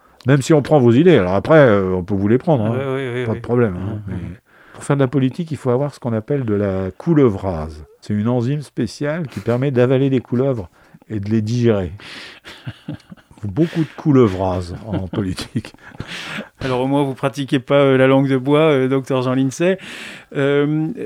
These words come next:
Speaker 2: je, je voudrais, euh, qu'on avance dans notre échange. Et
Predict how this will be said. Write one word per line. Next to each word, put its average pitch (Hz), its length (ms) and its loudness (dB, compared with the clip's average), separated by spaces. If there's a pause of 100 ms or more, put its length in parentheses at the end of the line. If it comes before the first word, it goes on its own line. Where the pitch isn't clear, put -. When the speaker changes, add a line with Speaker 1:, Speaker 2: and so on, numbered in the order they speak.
(160)
Speaker 2:
je, 180 200 -8
je 151 200 -4
voudrais, 156 480 0
euh, 135 220 4
qu'on 135 240 0
avance 135 420 0
dans 123 260 -2
notre 123 300 -4
échange. 196 460 0 (400)
Et 139 260 -4